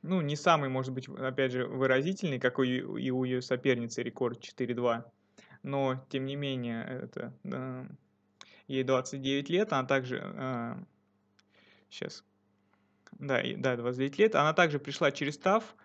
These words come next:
а, но чуть раньше. И также там один бой проиграла, один бой, э, выиграла.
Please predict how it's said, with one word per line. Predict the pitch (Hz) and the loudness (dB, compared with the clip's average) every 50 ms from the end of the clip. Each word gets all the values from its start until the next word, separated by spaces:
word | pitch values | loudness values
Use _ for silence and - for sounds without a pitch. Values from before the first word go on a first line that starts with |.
| - - - - - - _ | -20 -20 -20 -20 -20 -14 _
а, | - 135 131 131 127 127 | 0 2 4 4 4 2
но | 139 147 151 147 143 139 131 127 131 - - - | 2 2 2 4 4 4 2 0 -2 -6 -12 -4
чуть | - 151 147 143 | -2 -2 0 2
раньше. | 160 151 143 131 123 117 - - - 135 131 - _ _ - | 4 4 4 4 2 -2 -6 -8 -8 -10 -10 -12 _ _ -6
И | - 135 143 143 143 139 135 | -2 0 2 4 4 2 0
также | 139 - 151 143 131 127 123 | 6 6 8 8 8 4 0
там | - 120 113 117 123 - - | 0 0 0 0 -6 -8 -2
один | 120 127 131 143 143 139 | -2 0 0 0 2 4
бой | 139 131 131 | 4 4 4
проиграла, | 143 139 139 131 - 165 180 202 196 | 2 0 0 2 4 4 6 6 6
один | 160 143 135 135 135 131 | 6 4 2 0 0 0
бой, | 127 127 123 123 - | 2 2 2 2 0
э, | - - 131 123 120 120 123 | 0 0 2 2 2 2 0
выиграла. | 131 131 160 180 202 185 175 165 151 139 131 131 | 0 0 0 0 0 2 4 6 6 6 4 2